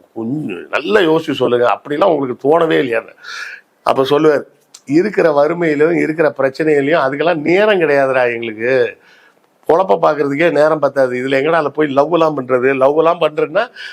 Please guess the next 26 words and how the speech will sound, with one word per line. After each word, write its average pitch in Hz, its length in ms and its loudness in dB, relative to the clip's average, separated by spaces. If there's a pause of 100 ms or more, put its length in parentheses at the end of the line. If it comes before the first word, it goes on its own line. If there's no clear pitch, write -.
அதுக்கு 143 320 0
ஏத்த 170 140 0
அளவுக்கு 165 360 0
ஃப்ரீ 202 180 -2
டைம் 170 280 -2
இருக்கணும், 127 380 -2 (380)
ஃப்ரீ 202 160 0
டைம் 185 260 0
இருந்தா 175 280 2
தானடா 175 280 2
லவ் 156 180 0
பண்ண 151 160 -2
முடியும்" 127 300 0
அப்படிம்பாரு. 107 400 -8 (1200)
So 175 160 2
இந்த 175 280 2
மாதிரி 190 220 2
விஷயங்கள் 165 420 0
தான் 170 200 2
அந்த 151 160 -2
காலத்துல 156 340 0
இருந்திருக்கு. 131 420 -4 (400)
அந்த 147 180 0
காலத்துல 180 320 2
பாத்தீங்கன்னா, 147 400 0 (260)
ஒரு 139 240 2